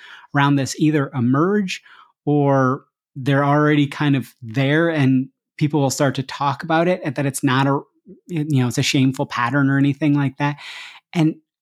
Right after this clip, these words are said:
I think, or, or, you know, we will see people that overly decentralize and realize that centralization can have its benefits and they'll swing back on that pendulum.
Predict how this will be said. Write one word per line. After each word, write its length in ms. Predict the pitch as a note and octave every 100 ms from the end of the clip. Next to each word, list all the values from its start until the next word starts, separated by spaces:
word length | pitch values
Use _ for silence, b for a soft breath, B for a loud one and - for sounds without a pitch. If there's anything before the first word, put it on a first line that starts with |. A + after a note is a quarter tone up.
| _ _ _
I 100 | C3+
think, 280 | C3+ E3 C#3 -
or, 400 | D#3+ D#3+ E3 D#3
or, 80 | C3+
you 100 | C#3+
know, 80 | B2
we 120 | B2
will 160 | C#3 C3+
see 160 | -
people 260 | C3 C3 C3
that 160 | B2+ B2
overly 320 | A#2+ B2 A2+
decentralize 720 | A#2 A2 B2 A2+ B2+ A#2 A2
and 80 | A#2
realize 380 | A#2 A#2 A#2 A2
that 160 | C3
centralization 840 | - B2+ G#2+ A#2+ A2 G#2+ A2+ - A2
can 160 | A#2
have 180 | G#2 A#2
its 100 | A2
benefits 560 | - D#3+ D#3 D#3+ C#3+ -
and 120 | B2+
they'll 120 | A#2+
swing 260 | - C3+ A#2
back 280 | G#2+ G#2 -
on 80 |
that 180 | A2 A2
pendulum. 460 | E3 F3 D#3+ D3